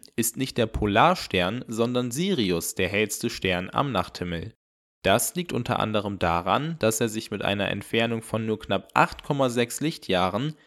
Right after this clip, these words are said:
was umgerechnet rund einundachtzig Billionen Kilometern entspricht, vergleichsweise nah an unserer Erde befindet. Sein Aufgangspunkt am Horizont befindet sich von der Mitte von Metlhenge aus betrachtet genau hinter der Sirius-Stele.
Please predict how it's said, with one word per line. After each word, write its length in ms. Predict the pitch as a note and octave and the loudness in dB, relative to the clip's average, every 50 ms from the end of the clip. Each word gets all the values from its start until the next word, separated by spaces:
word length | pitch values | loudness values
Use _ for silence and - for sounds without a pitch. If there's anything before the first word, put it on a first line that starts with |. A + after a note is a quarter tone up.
| _ _ _ _ | _ _ _ _
was 220 | - G#2 - - | -2 0 0 -2
umgerechnet 760 | - A#2+ B2+ B2+ A#2 A#2 G#2 G#2+ G#2 - - - G#2+ - - | -2 -4 -2 0 0 0 2 2 2 2 0 -6 -8 -4 -4
rund 260 | F#2+ G2 - - _ | -4 -4 -6 -2 _
einundachtzig 800 | - A2 B2+ C#3 C#3 C3 - - A#2+ - - - - A2+ - - | 4 4 4 4 2 0 0 -2 -2 -2 -4 -6 -6 -6 -4 -2
Billionen 440 | - A2 G#2 G#2+ G#2+ G#2+ G#2 G2 F#2 | 0 2 4 4 2 2 0 -2 -4
Kilometern 640 | - - G#2+ G2 G2 F#2 G2 B2 D3 D3 - A2+ F2 | -6 -4 -2 0 0 0 0 -2 -2 -2 -2 -4 -4
entspricht, 640 | E2+ F2+ F#2 - - - G2 B2+ D3+ - - - - _ _ _ | -4 -6 -6 -6 -4 -2 0 0 0 -4 -8 -18 -20 _ _ _
vergleichsweise 840 | - - D#3 D3+ C3 - G2+ G2+ A2 A2 - - B2 B2 B2+ C3 D3 | -4 -2 -2 0 2 4 4 4 4 2 2 2 2 2 2 2 0
nah 340 | D3+ D3+ D3 C3 G2+ E2+ - | 2 4 6 6 6 6 4
an 220 | - - F#2 G2 F#2+ | 2 0 -2 -2 -2
unserer 520 | - A#2 A#2+ B2 C3 A#2 B2 B2+ - - | -2 -2 -2 -2 0 0 0 -2 0 0
Erde 400 | G#2+ G2+ G2 G2 F#2 G2+ G2 G2 | 2 2 2 2 2 0 0 0
befindet. 800 | G2+ A#2 C#3+ C#3 - - F#2+ F2+ F2+ F2 E2 - - - - - _ _ _ _ _ _ _ _ _ _ _ _ _ _ _ | 0 0 -2 0 -2 -2 -2 -2 -2 -4 -4 -6 -8 -14 -16 -18 _ _ _ _ _ _ _ _ _ _ _ _ _ _ _
Sein 260 | - - - G#2+ F#2 | -2 0 2 2 2
Aufgangspunkt 840 | - - C3 F3 G3 - - G2+ F#2+ - - - - A#2+ C3 B2+ A2+ | 4 4 4 4 6 4 0 -2 -2 -4 -6 -2 -2 -2 -2 -2 -2
am 180 | G2 G2+ G2 | -4 -4 -4
Horizont 680 | G#2+ A2 - - F#2+ - - - - F2+ A#2+ D3+ D#3+ - - _ _ - | -6 -6 -6 -6 -8 -6 -4 0 0 2 2 0 -2 -6 -12 _ _ -10
befindet 460 | - A2 - C3 B2+ B2 B2 A2+ - | -8 -4 -2 -2 0 0 0 -2 -2
sich 180 | - A2+ - | -2 -2 -2
von 200 | - - A2 G#2+ | -2 -2 -2 0
der 100 | F#2+ F#2+ | 0 0
Mitte 380 | G2+ A2 C3+ D#3 - - G3 F#3+ | 0 0 -2 0 2 2 2 2
von 240 | - - F#2 F2 F2 | 2 0 -4 -2 0
Metlhenge 540 | F2+ F#2 - G#2 G#2 G2 G#2 G2 G2+ F#2+ F#2+ | 0 0 0 0 0 0 -2 -4 -4 -2 -2
aus 240 | F#2 F#2+ F#2+ - | -2 -2 -2 -2
betrachtet 800 | - - - - - F2+ F2 - - - A#2 A#2+ A#2+ - - _ | -6 -6 -6 -2 0 0 0 -2 -4 -4 -4 -4 -4 -8 -14 _
genau 380 | - D#3 D3+ A#2+ F#2+ G2 A#2 B2+ | -4 -2 0 2 2 2 2 0
hinter 400 | A#2+ - B2+ B2+ A2+ - G2+ F#2+ | 0 0 -2 -2 -2 -2 -2 -2
der 200 | F2+ F#2+ F#2 F#2 | 0 0 -2 0
Sirius-Stele. 1000 | F2+ F#2+ G2 F#2 F2+ F#2 F2+ F2+ E2 - - - F2 F2+ F2+ E2 D#2 F#2+ G2+ | 0 -2 -2 -2 -2 -2 -2 -2 -2 -4 -4 -2 -2 -2 -2 -2 -6 -10 -14